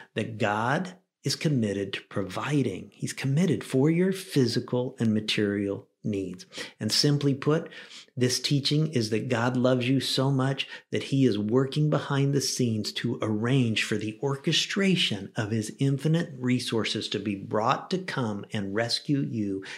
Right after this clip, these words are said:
and provide an opportunity or answer a prayer to meet your needs. And he can do that in so many different ways. Friends, some of the most trusting people in the provision of God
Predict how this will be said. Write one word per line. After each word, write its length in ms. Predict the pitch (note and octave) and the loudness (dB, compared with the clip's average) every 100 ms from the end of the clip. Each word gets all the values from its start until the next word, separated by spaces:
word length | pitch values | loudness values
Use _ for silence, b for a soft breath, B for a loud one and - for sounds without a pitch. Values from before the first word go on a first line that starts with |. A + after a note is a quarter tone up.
| B | B
and 220 | B2 A2 - | -2 -2 0
provide 500 | G#2+ A#2 A#2+ C3+ D3 | -2 0 2 4 4
an 200 | C3+ C#3 | 2 0
opportunity 840 | B2+ C#3 - C3 A#2 A2 G2 F2 B B | 0 -2 -2 0 0 0 -2 -6 B B
or 200 | A#2 G#2 | 0 2
answer 420 | C3 C3 C3+ D3+ D3+ | 2 2 2 2 0
a 60 | |
prayer 500 | D3 - B2 G#2 F2 B B | 0 0 0 0 -2 B B
to 80 | - | -2
meet 240 | A2 A2+ A#2 | 0 2 2
your 140 | A#2+ | 2
needs. 360 | B2 B2+ G#2+ - B B B B - | 2 2 0 -8 B B B B -2
And 180 | D3 D3+ | 0 0
he 160 | G#3+ | -2
can 240 | A#3+ C#4+ G#3 | -2 0 0
do 180 | G3+ F3+ | 0 0
that 220 | C3 B2+ | -2 0
in 140 | C#3 | 0
so 180 | C3 E3 | 2 2
many 220 | D#3+ D#3 | 4 2
different 340 | B2+ A2 - - | 2 -2 -4 -2
ways. 460 | - D#3 - - - _ _ _ _ _ _ _ _ _ _ B B B - | -2 -2 -4 -10 -14 _ _ _ _ _ _ _ _ _ _ B B B 4
Friends, 200 | D#3 D3+ | 4 6
some 200 | E3+ F#3 | 4 4
of 60 | |
the 60 | F#3 | 4
most 400 | E3 - - - | 4 2 -4 -8
trusting 560 | - E3+ E3 F3 F3 | -2 0 0 2 0
people 420 | F3+ D#3+ D3+ G#2 G2+ | 0 -4 -2 -2 -2
in 180 | A2+ | -2
the 40 | A2 | -4
provision 560 | - G#2+ A#2+ B2+ C3+ | -2 0 2 2 2
of 120 | B2+ A2+ | 0 0
God 400 | A2 F#2 F#2 | -2 -4 -10